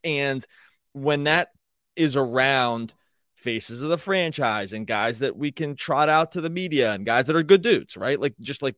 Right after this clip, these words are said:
Mikal Bridges, good dude. Cameron Johnson, by all accounts, good dude, right? Like,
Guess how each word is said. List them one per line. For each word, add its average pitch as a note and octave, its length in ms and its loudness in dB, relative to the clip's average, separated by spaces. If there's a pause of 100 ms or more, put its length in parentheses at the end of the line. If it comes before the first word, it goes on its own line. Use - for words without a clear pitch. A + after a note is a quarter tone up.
Mikal C#3 300 0
Bridges, D#3+ 320 -2
good D#3 160 0
dude. D#3+ 260 0
Cameron A#2+ 300 -6
Johnson, C#3 280 -2
by C#3 100 2
all C#3+ 80 4
accounts, C3 280 -6
good D3 140 -2
dude, E3+ 260 2 (120)
right? C3 200 0
Like, C#3 220 0